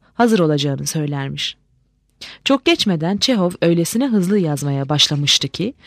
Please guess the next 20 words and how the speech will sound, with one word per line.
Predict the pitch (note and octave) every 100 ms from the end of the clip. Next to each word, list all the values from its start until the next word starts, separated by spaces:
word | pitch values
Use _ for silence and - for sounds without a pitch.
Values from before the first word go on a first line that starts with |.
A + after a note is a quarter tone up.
| - -
ailesi | - G3 F#3+ F#3+ - F4
ve | C#4+
dostlarından | G3 F3 G3 F#3+ F#3+ B3
aldığı | D#3+ D3+ C#3+ D3
fikirlere | - - E3+ D#3 D3 A3+ - - -
on | G3+ A3
kopek, | F3+ D3 D#3 A3+ - - - -
baştan | G3 - D4
sona | D#4 - F3+ E3+
bir | F3
hikaye | E3+ F3 D#3+ D#3+
anlatanlara | E3 E3+ - E3+ E3+ D#3+
da | D3 B3+
yirmi | A3+ A3+ G#3
kopek | - D3+ C3+ C3+ C#3
veriyordu. | D3 C#3+ C3+ C3+ B2+ C#3+ _ _ _ _ - - -
Bin | A3+
sekiz | B3 B3+ D#4+
yüz | A#3+
seksenlerde | - E3+ - F3+ D#3+ D3+ C#3+ F3